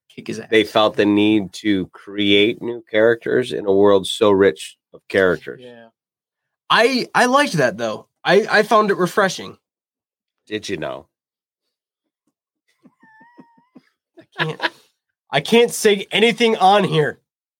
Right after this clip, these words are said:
Speaker 2: Uh, uh, no, tell me about it. I was just busting your balls.
Speaker 1: I found it really refreshing to see new characters 'cause, I mean, though I love, love the Mortal Kombat universe, it is a lot of re-, just the same old, same old. It's,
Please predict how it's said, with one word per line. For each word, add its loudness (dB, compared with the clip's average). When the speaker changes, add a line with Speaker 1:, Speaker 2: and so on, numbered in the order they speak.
Speaker 2:
Uh, -8
uh, -8
no, -6
tell -6
me 2
about 0
it. -6
I -2
was -6
just -20
busting -8
your -6
balls. -6
Speaker 1:
I -2
found 2
it 2
really 6
refreshing 0
to -6
see -2
new 0
characters -4
'cause, -4
I 2
mean, 0
though 4
I 2
love, 0
love 0
the -4
Mortal -2
Kombat -6
universe, -6
it 0
is 2
a 2
lot 2
of -8
re-, -16
just -2
the 0
same 0
old, 0
same -2
old. -12
It's, -10